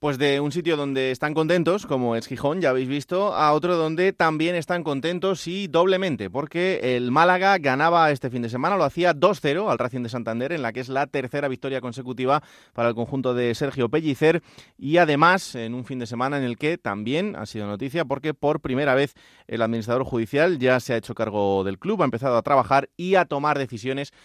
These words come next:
que es lo más importante y lo que se espera a partir de ahora. Compañera Isabel Sánchez, Málaga, ¿qué tal? Muy buenas.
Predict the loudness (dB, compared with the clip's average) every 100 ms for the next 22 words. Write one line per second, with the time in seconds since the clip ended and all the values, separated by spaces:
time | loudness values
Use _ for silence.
0 | _ _ -8 -6 -4 -6 -6 -6 -6 -6
1 | -6 -6 -8 -10 -8 -4 -2 -4 -4 -4
2 | -4 -4 -6 -8 -10 -6 -2 2 2 2
3 | 2 2 2 0 -2 0 2 2 2 0
4 | -2 -2 -2 0 0 -2